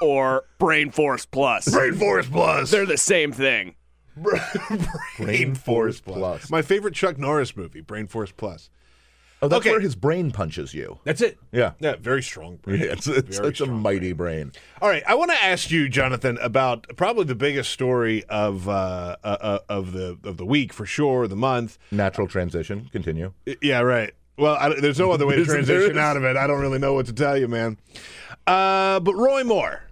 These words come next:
Speaker 2: Roy Moore is not going to be the senator
Speaker 3: Oh,
Speaker 2: from
Speaker 3: man.
Speaker 2: Alabama.
Speaker 3: I gotta tell you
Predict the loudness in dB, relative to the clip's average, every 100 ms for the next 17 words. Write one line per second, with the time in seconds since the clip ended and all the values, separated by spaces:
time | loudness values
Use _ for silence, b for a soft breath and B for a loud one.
0 | -4 2 4 4 2 4 4 2 -2 -6
1 | _ _ _ _ 0 2 2 2 2 4
2 | 2 0 2 2 2 2 2 2 2 2
3 | 2 2 2 0 -4 b b 0 2 4
4 | 2 2 2 2 0 -4 -10 B B -4
5 | -4 -6 -2 0 2 0 -2